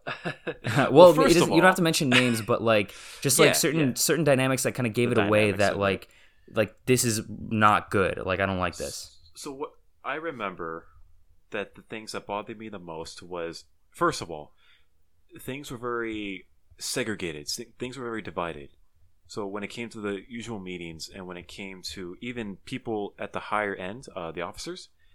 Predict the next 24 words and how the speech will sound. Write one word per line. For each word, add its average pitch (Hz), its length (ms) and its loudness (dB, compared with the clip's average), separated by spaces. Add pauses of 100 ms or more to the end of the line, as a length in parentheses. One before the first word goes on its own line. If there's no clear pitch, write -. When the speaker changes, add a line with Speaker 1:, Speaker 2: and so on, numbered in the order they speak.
(380)
Speaker 2:
Mm-hmm. 107 220 -4
Speaker 1:
uh, 92 100 -4
people 147 300 -10
were 110 160 -2
in 82 80 -10
cliques, - 640 -6 (380)
quote 92 180 -6
unquote. 82 360 -12 (640)
Speaker 2:
Oh. 92 340 0
Speaker 1:
And 87 400 -6
that 110 140 -8
was 104 160 -8
very 92 480 -4
disturbing, 80 640 -6 (100)
right? 92 320 -8
'Cause 92 200 -12
it 95 120 -14
was 92 180 -12
just 98 300 -8
a, 82 240 -8
a 90 100 -12
bunch 95 220 -10
of 85 80 -16
divided, 92 600 -4